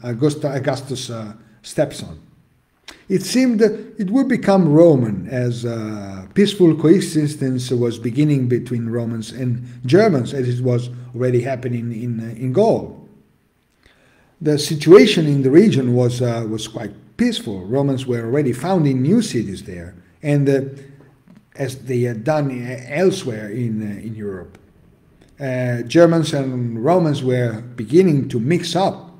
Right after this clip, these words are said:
in, uh, markets and in fora. But, um, the fire was smoldering under the ashes. In nine A D, when Roman rule in the region seemed to have, uh, stabilized,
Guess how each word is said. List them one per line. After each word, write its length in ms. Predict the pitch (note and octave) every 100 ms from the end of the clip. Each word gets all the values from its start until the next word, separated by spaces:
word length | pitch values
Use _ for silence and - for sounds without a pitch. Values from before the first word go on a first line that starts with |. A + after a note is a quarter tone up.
| _ -
in, 300 | B2 A2+ A2+
uh, 60 |
markets 600 | G#2+ C3 D3+ C#3 A2 G2+
and 180 | G2+ G#2+
in 460 | G#2 G2+ G2+ F#2+ F#2+
fora. 400 | - G3+ A2+ - - - _ _ _ _ _ _ _ _ _ -
But, 300 | F3+ E3 -
um, 520 | D#3+ D#3 - - - -
the 100 | C3
fire 460 | A#2+ F3 F3 D3+ C3+
was 360 | C3 B2 B2
smoldering 840 | G#2+ C3 D3+ C#3 A#2 G2 F#2 E2+ - -
under 240 | A#2 G#2
the 180 | G2 G2
ashes. 440 | F2 - D2 - _ _ _ _ _ _ _ _ _ _ _ _
In 220 | F3 C3+ D3+
nine 360 | G#3 B3 A3 -
A 180 | D#3
D, 480 | C#3 C3 G#2+ G2 B2+ - - - -
when 200 | E3+ E3+
Roman 340 | G3 A#3+ E3+
rule 360 | C#3 F#3 F#3+ F3
in 180 | C#3+ C3
the 60 |
region 720 | B2+ E3 C#3 D3+ D3 - - -
seemed 480 | - A#3 B3+ A3
to 120 | - C#3+
have, 260 | C#3+ C3
uh, 80 | C3
stabilized, 800 | C3 E3 B2+ G#2+ F#2+ G2 A#2+